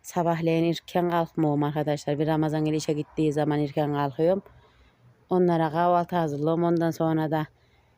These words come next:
<coughs> öğlen yemeğine girişiyorum. Ondan sonra geliyorlar, yiyorlar, içiyorlar, gidiyorlar.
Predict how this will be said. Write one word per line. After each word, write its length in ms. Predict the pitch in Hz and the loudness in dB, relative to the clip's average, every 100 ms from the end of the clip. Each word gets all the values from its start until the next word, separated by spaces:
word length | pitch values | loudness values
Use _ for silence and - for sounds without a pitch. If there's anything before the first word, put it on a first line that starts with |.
| _ _ _ _ _ _ _ _ - | _ _ _ _ _ _ _ _ -4
<coughs> 400 | 185 175 208 - | -2 2 2 4
öğlen 240 | 202 202 | 4 6
yemeğine 460 | 196 190 170 156 151 | 6 4 4 2 0
girişiyorum. 680 | 135 143 143 - 160 190 180 _ | 0 0 0 0 2 2 -2 _
Ondan 340 | 190 196 190 185 | 2 4 4 2
sonra 380 | - 185 185 | 0 0 2
geliyorlar, 440 | 175 180 180 180 170 | 2 4 4 4 2
yiyorlar, 420 | 175 180 175 170 | 2 2 4 2
içiyorlar, 480 | 170 - 180 170 165 | 0 0 0 2 2
gidiyorlar. 600 | 170 170 180 165 180 | 0 2 4 4 2